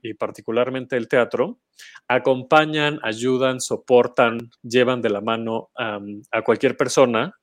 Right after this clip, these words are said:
sobre temas de salud mental? Es decir, ¿se puede abordar un cuidado de salud mental desde las artes? ¿Y cómo es este, este cuidado, insisto, desde sus perspectivas? Luis, pues como,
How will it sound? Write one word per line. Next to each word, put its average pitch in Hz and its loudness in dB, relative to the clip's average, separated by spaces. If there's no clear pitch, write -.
sobre 117 2
temas 123 -2
de 123 2
salud 117 0
mental? 107 -2
Es 127 -4
decir, 123 -2
¿se - 2
puede 151 6
abordar 131 4
un 123 -8
cuidado 123 2
de 113 0
salud 113 -6
mental 120 0
desde 110 -2
las 107 -6
artes? 175 0
¿Y 120 -8
cómo 143 0
es 135 -4
este, 123 -4
este - -4
cuidado, 120 2
insisto, 120 -6
desde 107 -6
sus 107 -12
perspectivas? 110 -8
Luis, 160 6
pues - -4
como, 98 -10